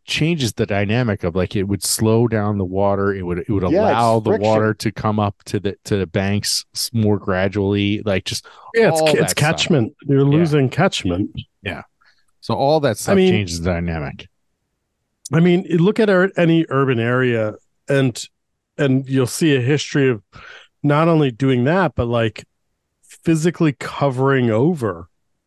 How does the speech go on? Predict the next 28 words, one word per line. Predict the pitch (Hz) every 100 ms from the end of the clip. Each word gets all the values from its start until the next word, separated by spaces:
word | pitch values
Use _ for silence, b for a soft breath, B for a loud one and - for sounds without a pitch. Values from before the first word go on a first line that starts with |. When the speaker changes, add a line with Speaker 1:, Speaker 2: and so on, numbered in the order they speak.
| _
Speaker 1:
Yes. | 110 92 - - - _ -
Speaker 3:
streams. | - - 123 107 90 87 - - -
And, | 151 139 147
and | 143 131 117 - _
<clears throat> | _ -
I, | 165 147 - _
I | 151 156 151 160
know | 175 185 175 156
there's | 151 131
a |
push | - - 165 - - - B B B B _ _ -
in | 139 131
parts | - 147 139 -
of | 120 104 - -
New | 139 139
York | 127 113
City | - 254 214
now | 131 110 107 104 101 B B B _
to | - - 135
uncover | 131 - 190 220 185 127
some | 104 - 117
of |
these | 110 107
streams | - - 110 104 98 101 110 - - -
that | 120 107
are |
still | 98 - 143
flowing | - 220 233 196 139 123 135